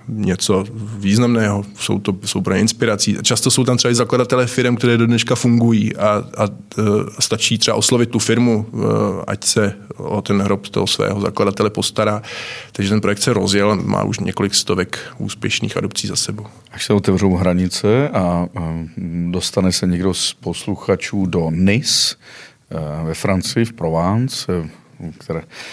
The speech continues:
Speaker 2: krásné město, které se kdysi jmen-, jmenovalo Nica a bylo italské a tam působil jako rakouský, rakousko-uherský konzul pan Jelínek, jehož, který byl mimo jiné dealerem,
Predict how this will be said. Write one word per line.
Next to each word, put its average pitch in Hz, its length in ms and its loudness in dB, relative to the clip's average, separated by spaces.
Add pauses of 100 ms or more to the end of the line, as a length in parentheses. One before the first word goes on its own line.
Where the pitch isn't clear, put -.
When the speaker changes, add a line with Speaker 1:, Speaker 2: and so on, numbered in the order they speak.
(140)
Speaker 2:
krásné 90 420 2
město, 90 300 2
které 101 260 2
se - 160 0
kdysi 92 280 -2
jmen-, 95 220 4
jmenovalo 98 380 4
Nica 98 520 2 (720)
a 85 280 -2 (560)
bylo 80 200 -4
italské 113 600 0 (340)
a - 120 -8
tam 113 240 2
působil 110 840 4
jako 95 460 4
rakouský, 101 920 -2
rakousko-uherský 98 800 -2 (100)
konzul 92 640 2
pan 82 280 4
Jelínek, 85 800 0 (800)
jehož, 95 460 2 (360)
který 110 220 2
byl 117 180 2
mimo 113 220 6
jiné 120 180 6
dealerem, 107 600 2